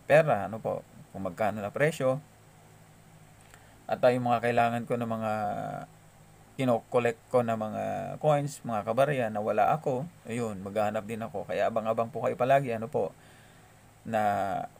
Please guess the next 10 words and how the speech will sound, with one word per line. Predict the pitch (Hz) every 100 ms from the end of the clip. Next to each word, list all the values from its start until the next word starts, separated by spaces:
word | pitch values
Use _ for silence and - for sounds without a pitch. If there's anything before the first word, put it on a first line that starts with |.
| - - -
sa | - -
paghahanap | 110 110 110 110 -
ko | 110
ng | 101
coins. | 117 104 87 - - - - - - - _ - - - -
Lagi | - - - 117 - - -
kayong | 120 117
manood | 120 117 117
sa | 113
channel | 107 110 104